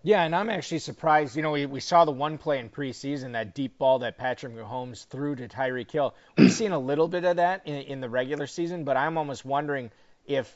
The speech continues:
and I haven't done any film study or anything on this, I'm almost wondering if corners are playing so far off Tyreek Hill right now, not only because of his speed, but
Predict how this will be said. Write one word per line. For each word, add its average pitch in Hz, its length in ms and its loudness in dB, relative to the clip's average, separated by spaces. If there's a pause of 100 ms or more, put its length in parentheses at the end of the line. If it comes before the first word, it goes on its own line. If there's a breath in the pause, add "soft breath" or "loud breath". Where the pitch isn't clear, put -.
(120)
and 139 120 -4
I 135 100 2
haven't 135 260 2
done 139 160 0
any 113 180 -8
film 143 300 -4
study 107 300 -6
or 107 40 -4
anything 104 340 -10
on 101 140 -12
this, 101 240 -12
I'm 160 160 -2
almost 139 300 -2
wondering 135 320 -2
if 110 120 -8
corners 139 460 -4
are - 120 -2
playing 123 420 -6 (360)
so - 300 2
far 131 540 6 (720)
off 131 300 6
Tyreek 123 440 0
Hill 135 240 0
right 117 200 0
now, 113 200 -4
not 127 240 2
only 131 160 -2
because 117 300 -8
of 117 80 -6
his 123 180 -6
speed, 135 420 -4
but 110 240 -2